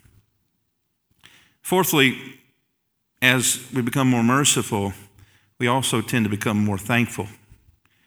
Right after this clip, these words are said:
It makes a person more thankful for the blessings in their life when they have to suffer a little bit. If you've ever been incapacitated physically through sickness or accident, on the other side of that, when your body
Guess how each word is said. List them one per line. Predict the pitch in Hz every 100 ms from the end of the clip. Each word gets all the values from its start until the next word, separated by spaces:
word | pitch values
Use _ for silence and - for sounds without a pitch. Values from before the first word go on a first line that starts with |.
| _ _
It | 135
makes | 127 156 -
a |
person | 127 143 127 127
more | 120 113
thankful | - 131 123 - 107
for | 101 -
the | 107
blessings | 104 123 127 123 104
in | 110
their | 104 101
life | 110 117 104
when | 107
they | 101
have | 110 104
to |
suffer | 98 - 107 -
a | 95
little | 95
bit. | 92 95 98 - _ _ _ _ _ _ _ _ _ -
If | -
you've | 123
ever | 135 131
been | 131 123
incapacitated | - 139 135 123 131 131 123 123 127 117 104
physically | - 139 123 107 117
through | 104 117
sickness | 107 - 123 117 107
or | 110
accident, | 117 113 - 107 95 - - _ _ _ _ _ _ _ -
on | 113
the | 113
other | 120 117
side | - 135 135
of | 117 101
that, | 101 104
when | 110
your | 104
body | 104 107 123 131 123